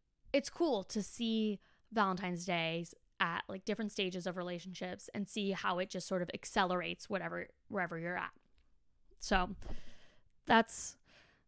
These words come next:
that's my little spiel on Valentine's Day. For this Valentine's Day, I don't know what I'm gonna do. Maybe some of my girlfriends might wanna do something. Otherwise, honestly,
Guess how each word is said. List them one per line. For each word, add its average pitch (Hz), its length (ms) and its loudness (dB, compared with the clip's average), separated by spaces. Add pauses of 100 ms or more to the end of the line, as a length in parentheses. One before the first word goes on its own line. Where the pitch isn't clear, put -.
(160)
that's - 140 6
my 427 180 6
little 254 160 10
spiel - 460 4
on 190 120 6
Valentine's 196 540 2
Day. 196 340 0
For 247 140 0
this 247 240 4
Valentine's 208 680 2
Day, 185 460 2 (800)
I 214 140 8
don't 370 120 6
know 381 300 6
what 226 220 4
I'm 185 80 4
gonna 180 180 2
do. 165 240 -4
Maybe 226 500 2
some 254 160 2
of - 20 6
my 294 80 4
girlfriends 208 340 4
might 196 140 4
wanna 196 160 4
do 180 140 -2
something. 190 520 2 (580)
Otherwise, 262 520 6
honestly, 311 580 2